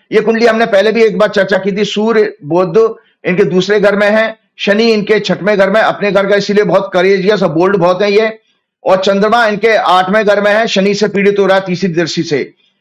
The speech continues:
बृहस्पति इनके नौवें घर में है, धार्मिक रिच-, अ, mindset के आदमी तो है ये।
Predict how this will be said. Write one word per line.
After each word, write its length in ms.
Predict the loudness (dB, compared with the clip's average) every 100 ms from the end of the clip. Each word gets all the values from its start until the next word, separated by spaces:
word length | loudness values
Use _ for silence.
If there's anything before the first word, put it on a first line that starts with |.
| _
बृहस्पति 560 | -6 0 0 0 -4 -2
इनके 200 | 0 0
नौवें 320 | 2 0 2
घर 140 | 2 2
में 120 | 2
है, 260 | 0 -2 -4
धार्मिक 400 | -2 0 0 -2
रिच-, 580 | -2 -2 -6 _ _ -2
अ, 200 | 0 0
mindset 560 | 0 -2 -2 0 -2 0
के 60 |
आदमी 280 | 0 2 0
तो 120 | 0
है 200 | 0 0
ये। 280 | 0 -2 -6